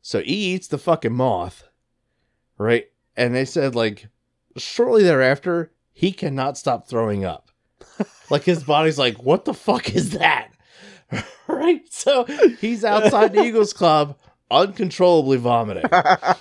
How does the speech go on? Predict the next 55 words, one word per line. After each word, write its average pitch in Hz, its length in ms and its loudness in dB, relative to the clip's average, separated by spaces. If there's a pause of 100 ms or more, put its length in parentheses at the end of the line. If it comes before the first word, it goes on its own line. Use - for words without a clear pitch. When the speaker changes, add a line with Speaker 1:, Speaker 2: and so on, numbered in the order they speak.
(200)
Speaker 1:
Like, 131 160 -2
his 139 180 -6
body's 151 380 0
just 135 160 -6
lurching. 107 680 -2
She's 160 260 -8
like, 123 180 -2
she's 147 140 -10
like, 107 120 -8
and 98 120 -4
he 120 80 0
could 139 220 -4
not 127 260 -2
stop. 113 480 -6
Speaker 2:
Oh, 131 160 -6
my 113 160 -6
God. 107 180 -6
Speaker 1:
Like, 120 80 -6
just 151 160 -4
everything's 135 380 -2
coming 107 280 -4
out. 76 240 -12 (480)
And 143 220 2
I 139 100 2
was 165 120 -6
like, 208 200 -6
"Get 277 140 -8
the 233 100 -6
fuck 180 260 -8
outta 190 200 -4
here." 131 160 -4
Like, 113 220 -4
no, 127 260 2
like, 104 160 -4
an 101 80 -6
ambulance 107 420 -6
had 98 120 -4
to 98 40 -14
come 101 220 -6
and 95 80 -10
take 107 180 -6
him 180 140 -4
to 95 40 -10
the 90 120 -12
hospital. 95 640 -6 (460)
It's - 140 -20
'cause 151 120 -6
he's 117 160 -6
outside 123 420 -4
'cause 123 120 -12
he 107 160 -2
ate 104 60 -2
a 90 60 -6
fucking 123 380 -2
moth. 90 420 -6